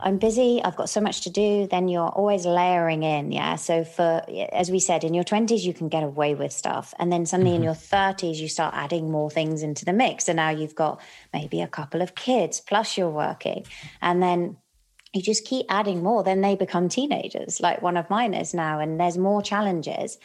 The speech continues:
Speaker 1: And sleep is the first thing that people let go of because it's almost like, "Well, I don't have time, so I can just sort of skimp on that."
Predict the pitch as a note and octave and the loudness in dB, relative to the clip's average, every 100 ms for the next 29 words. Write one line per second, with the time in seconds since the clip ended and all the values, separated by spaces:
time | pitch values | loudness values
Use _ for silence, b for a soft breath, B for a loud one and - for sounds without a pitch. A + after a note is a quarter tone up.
0 | B B B B - F#3+ G3 G3 G3 F#3 | B B B B -4 0 2 4 4 0
1 | - - - B3 C4+ C#4 C4 C4 - F#3+ | -6 -14 -2 -2 0 -4 -4 -6 -2 0
2 | D#3+ - - D#3+ D3 - - E3 D#3 D#3 | 0 -2 -4 -4 -4 -8 -8 -6 -2 -2
3 | - F3 G#3 - - _ F3+ F#3+ F3+ - | -2 -2 -2 -6 -16 _ -6 -2 -2 -2
4 | G3 G#3 A3 A3 F#3 E3+ - F3+ F3 F3+ | 0 2 0 0 -4 -4 -6 -8 -8 -8
5 | F#3+ G#3 G3+ - G3 E3+ D#3+ F3 E3 F3 | -6 -6 -6 -4 -2 -2 -2 -6 -6 -6
6 | F3+ - F#3+ F3+ - - G3 E3+ - - | -6 -6 -6 -6 -8 -2 -2 -2 -6 -8
7 | D#3 D#3 F3 F3 - - | -6 -2 -2 -2 -4 -8